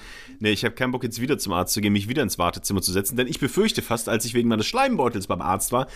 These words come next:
dass ich mir da im Wartezimmer, wo ich auch anderthalb Stunden gesessen hab, dass ich mir da einfach Magen-Darm geholt hab.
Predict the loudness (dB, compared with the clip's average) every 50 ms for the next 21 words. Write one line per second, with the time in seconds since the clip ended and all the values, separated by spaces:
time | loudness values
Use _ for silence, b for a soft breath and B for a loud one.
0 | B B B -2 -2 0 0 0 0 2 2 0 2 2 2 2 2 0 -2 -2
1 | 0 2 2 2 2 2 0 0 -2 -2 -2 -2 0 0 -2 -2 0 -2 -2 0
2 | 0 0 0 0 0 2 0 0 0 -2 B B B B -4 -2 -2 0 2 0
3 | 0 2 2 0 0 0 0 -2 -2 -2 0 0 0 0 0 -2 -2 -2 0 2
4 | 2 2 2 2 0 0